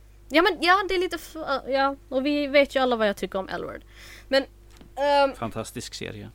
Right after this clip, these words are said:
Speaker 2: ser den allihopa.
Speaker 1: Ja, ja.
Speaker 2: De skäller och bråkar
Speaker 1: <laughs> Nej.
Speaker 2: och slåss och bitchsläppar varandra på höger och vänster,
Speaker 1: Gud.
Speaker 2: så här.
Speaker 1: Ja,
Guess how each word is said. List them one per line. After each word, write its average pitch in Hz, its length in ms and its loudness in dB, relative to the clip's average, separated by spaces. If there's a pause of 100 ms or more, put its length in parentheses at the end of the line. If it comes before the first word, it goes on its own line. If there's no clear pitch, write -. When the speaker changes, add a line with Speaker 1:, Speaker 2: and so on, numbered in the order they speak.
Speaker 2:
ser 110 220 -10
den 104 140 -10
allihopa. 104 520 -14 (240)
Speaker 1:
Ja, 285 140 0 (140)
ja. 571 120 -2 (440)
Speaker 2:
De 320 100 10
skäller 123 280 6
och 117 60 -6
bråkar 131 220 0
Speaker 1:
<laughs> - 20 6
Nej. 269 160 12
Speaker 2:
och 370 60 6
slåss 139 260 -2
och 131 60 -2
bitchsläppar 135 520 -2
varandra 113 240 -4
på 110 80 -6
höger 110 220 0
och 107 60 0
vänster, 104 320 -4
Speaker 1:
Gud. 190 120 -2
Speaker 2:
så 110 60 -6 (240)
här. 202 260 2 (220)
Speaker 1:
Ja, 180 60 0